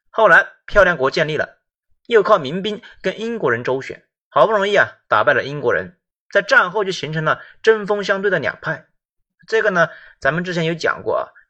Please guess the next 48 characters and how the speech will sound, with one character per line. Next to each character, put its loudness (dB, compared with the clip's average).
延 2
续 -2
了 6
两 2
百 4
年 -4
的 0
漂 4
亮 0
国 0
党 -4
派 -4
之 -12
争 -4
啊， -18
可 -8
以 -6
去 -14
听 -12
一 -10
下。 -8
这 -8
其 -4
中 4
一 -2
派 4
呢， 4
就 0
是 -2
以 -6
南 2
方 -2
农 -6
业 0
小 2
清 -8
新 -6
左 -2
派 2
奴 -10
隶 -10
为 -4
主 -6
的 -4
这 -10
个 -2
代 2
表 -2